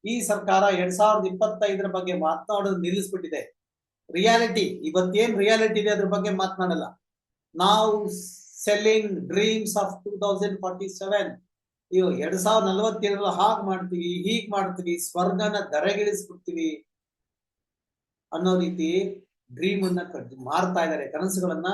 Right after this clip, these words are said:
ಮಾರ್ತಾ ಇದ್ದಾರೆ ಇವರು. Who will see what the country is facing today?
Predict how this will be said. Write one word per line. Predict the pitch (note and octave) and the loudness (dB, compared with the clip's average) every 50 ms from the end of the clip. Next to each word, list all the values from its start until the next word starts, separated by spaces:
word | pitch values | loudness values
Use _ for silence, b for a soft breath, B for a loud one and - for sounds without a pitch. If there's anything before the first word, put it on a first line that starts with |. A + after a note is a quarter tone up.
| G#3 G#3 F#3 | -4 -4 -4
ಮಾರ್ತಾ | D3 D#3 D#3+ E3 - F3 | -6 -6 -6 -4 -4 -4
ಇದ್ದಾರೆ | E3 E3 E3 D#3 D#3 | -2 -2 -2 -2 -4
ಇವರು. | D3+ D3 D3 D3 D3 C#3+ C#3+ C3+ _ _ _ _ _ _ _ _ _ _ _ _ _ _ _ - | -6 -8 -8 -10 -12 -12 -14 -18 _ _ _ _ _ _ _ _ _ _ _ _ _ _ _ 0
Who | G#3+ B3+ B3+ B3+ | 0 0 0 0
will | B3+ B3+ A#3+ G#3+ - | -2 -2 0 0 0
see | A3+ A3+ B3 A#3+ A#3+ A3 F3+ - | 0 0 -2 -2 -2 -2 -2 0
what | E3+ F#3+ G#3+ A#3 A#3+ - - - - - - G3 | 2 4 4 4 4 2 -2 -6 -10 -6 -4 -4
the | F#3+ F#3+ G#3 | -2 0 -2
country | A3 A3 A3+ G#3 - A3 A3+ A3+ A3+ A3 A3 | -2 0 -2 -2 -2 -2 -2 -2 -4 -4 -6
is | - - G#3+ A3 | -6 -4 -2 -2
facing | G#3+ G#3+ G#3+ G#3+ G#3+ - | -2 -2 -2 -6 -6 -4
today? | - G#3 A3 A3+ A3 A3 G#3 F#3 - - - - | -4 -2 0 2 4 4 4 2 0 -2 -8 -14